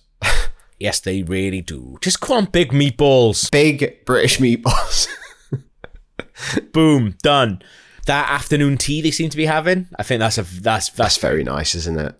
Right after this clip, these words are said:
Speaker 1: Is this, it's like a British thing, like her mad cooking?
Speaker 2: Yeah.
Speaker 1: Kind of mad combinations, like the Stilton something cake. It's just,
Speaker 2: Yeah.
Speaker 1: it's almost making out that an old British woman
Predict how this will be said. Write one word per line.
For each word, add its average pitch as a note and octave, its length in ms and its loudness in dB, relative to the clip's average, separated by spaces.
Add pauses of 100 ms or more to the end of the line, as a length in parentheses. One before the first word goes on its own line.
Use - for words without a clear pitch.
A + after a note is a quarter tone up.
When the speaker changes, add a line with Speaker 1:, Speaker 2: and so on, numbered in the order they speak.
(280)
Speaker 1:
Is G#3+ 140 2
this, - 180 2
it's - 180 0
like F#3+ 140 4
a D#3+ 60 2
British C#3+ 260 2
thing, C3 180 4
like A#2 280 0
her A2+ 240 2
mad G#2+ 340 2
cooking? B2+ 540 -2 (160)
Speaker 2:
Yeah. C#3+ 300 0 (100)
Speaker 1:
Kind C3 160 2
of A#2 160 0
mad A#2+ 260 2
combinations, A#2 640 0
like G#2 80 -2
the - 80 -6
Stilton G#2+ 480 0
something A2 400 -6
cake. A2+ 400 -4
It's A#2 180 -4
just, C3+ 200 0
Speaker 2:
Yeah. F#2+ 480 0
Speaker 1:
it's - 120 0
almost D3+ 220 0
making C3+ 300 0
out G2 220 -2
that G#2 360 -4
an G2 80 -2
old G2+ 240 -4
British - 300 -4
woman F2+ 400 -6